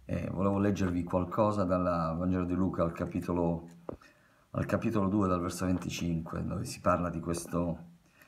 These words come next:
uomo anziano, attempato, che si chiamava, eh, si chiamava Simeone. Dice:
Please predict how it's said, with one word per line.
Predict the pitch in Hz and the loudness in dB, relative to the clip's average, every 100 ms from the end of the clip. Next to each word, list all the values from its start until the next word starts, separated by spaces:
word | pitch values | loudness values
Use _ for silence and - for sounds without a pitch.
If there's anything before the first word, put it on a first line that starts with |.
| - - - | -20 -20 -6
uomo | - 92 92 | 0 2 4
anziano, | 92 87 92 87 85 82 | 2 2 2 2 2 0
attempato, | - 90 85 87 80 76 80 80 - _ _ _ - - - | 0 0 2 4 4 0 -4 -6 -16 _ _ _ -20 -20 -20
che | - - | -8 -6
si | - | -4
chiamava, | 82 82 82 85 82 85 80 78 - - - - | -2 0 2 2 2 0 -2 -4 -12 -14 -14 -12
eh, | - - - - - - - | -10 -10 -8 -10 -10 -12 -12
si | - - | -14 -8
chiamava | 90 87 85 | -4 -2 -2
Simeone. | 85 95 92 87 80 78 | -2 0 2 2 0 0
Dice: | 90 95 | 0 -2